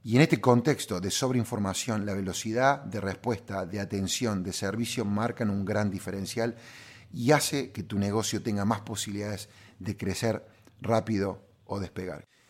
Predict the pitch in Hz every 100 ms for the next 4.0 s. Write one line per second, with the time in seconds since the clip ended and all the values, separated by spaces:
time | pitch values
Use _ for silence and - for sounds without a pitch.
0 | _ _ _ _ _ _ 151 165 160 185
1 | 240 247 - - 160 156 - 170 165 214
2 | 214 147 - 101 90 101 143 208 190 135
3 | 123 107 123 147 143 - 127 123 117 -